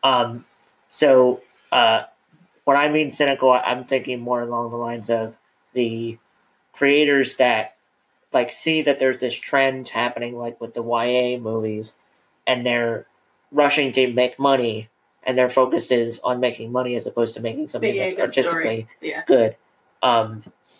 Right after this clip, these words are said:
Speaker 1: and so you could be a pragmatist and say, "Well, they're, they're always only trying to make money," but you can definitely tell the difference between somebody that, you know,
Speaker 2: Is also trying to give birth to something beautiful.
Speaker 1: Mm-hmm.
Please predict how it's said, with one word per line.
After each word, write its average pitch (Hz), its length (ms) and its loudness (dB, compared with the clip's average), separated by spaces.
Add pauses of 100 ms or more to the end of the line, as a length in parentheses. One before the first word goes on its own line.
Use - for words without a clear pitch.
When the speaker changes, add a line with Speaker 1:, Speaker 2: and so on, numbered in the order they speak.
(240)
Speaker 1:
and 131 120 -2
so 147 80 2
you 139 200 2
could 127 160 0
be 151 120 6
a 135 60 4
pragmatist 139 600 -2
and 123 120 -8
say, 123 140 2
"Well, 117 360 0 (540)
they're, 127 240 4 (140)
they're 127 100 6
always 123 460 4
only 131 260 0
trying 113 220 -2
to 113 60 -8
make 110 200 -8
money," 110 280 -10 (380)
but 113 320 2 (380)
you 127 260 -6
can 139 140 -2
definitely 135 280 0
tell 127 180 2
the 120 80 -2
difference 127 260 -6
between 120 260 -8
somebody 120 360 -2
that, 113 320 -4 (480)
you 127 100 -2
know, 104 220 -4
Speaker 2:
Is 214 160 0
also 202 300 -2
trying 180 300 -4
to 160 160 -8 (1120)
give 214 140 -4
birth 190 220 -2
to - 80 -6
something 185 400 -4
beautiful. 175 480 -6 (100)
Speaker 1:
Mm-hmm. 117 320 -2